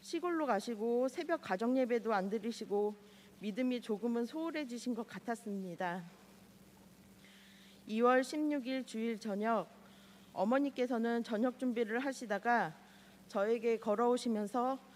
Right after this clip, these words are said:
쓰러지셨습니다. 의식은 말짱하시고 한 몸에, 한쪽 몸에 힘이 풀리는 증상으로 일일구에 실려가셨습니다. 저는 눈물의 기도를 드리며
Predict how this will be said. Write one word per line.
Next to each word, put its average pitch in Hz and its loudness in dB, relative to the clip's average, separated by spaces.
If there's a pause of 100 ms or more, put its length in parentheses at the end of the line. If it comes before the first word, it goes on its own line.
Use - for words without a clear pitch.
(120)
쓰러지셨습니다. 202 -4 (1800)
의식은 269 0
말짱하시고 254 0 (420)
한 349 -4
몸에, 285 2 (400)
한쪽 330 -2
몸에 233 2 (360)
힘이 349 -4
풀리는 320 -2
증상으로 240 0 (360)
일일구에 285 -4
실려가셨습니다. 185 -4 (1200)
저는 233 2
눈물의 247 2
기도를 233 0
드리며 233 0